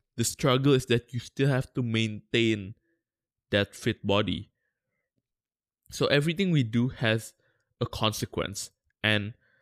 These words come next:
it has a struggle behind it. For example, another thing is that if we want to date someone, we want to have a relationship with someone, we have to put in the effort and struggles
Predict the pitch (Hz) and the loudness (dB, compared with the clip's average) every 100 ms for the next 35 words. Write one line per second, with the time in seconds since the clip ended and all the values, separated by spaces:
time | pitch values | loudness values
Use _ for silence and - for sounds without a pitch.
0 | _ _ - 135 127 123 113 - - 117 | _ _ -4 2 2 4 0 -2 0 2
1 | 107 95 101 92 87 - - _ _ _ | 2 2 0 0 -2 -2 -6 _ _ _
2 | _ 135 127 127 131 104 90 - _ _ | _ 2 4 4 2 2 0 -2 _ _
3 | - 117 131 127 120 95 92 107 _ _ | -2 4 6 4 4 2 2 -6 _ _
4 | _ _ - 127 113 107 127 - 131 131 | _ _ 0 4 6 6 4 2 2 2
5 | 127 120 110 117 - 143 147 175 202 - | 0 2 4 2 2 0 2 0 -2 -10
6 | _ _ _ _ _ - _ - 117 113 | _ _ _ _ _ -20 _ 0 4 4
7 | 117 120 117 117 113 107 120 131 156 147 | 4 4 4 4 6 6 4 2 0 -2
8 | 147 147 143 127 143 135 - 147 143 - | -2 0 2 4 4 4 0 -4 -6 -4
9 | - 131 120 - 113 123 104 - 107 98 | -2 0 0 0 0 2 0 0 -2 -4
10 | - _ _ - - 117 113 110 101 - | -12 _ _ -12 0 2 4 4 2 0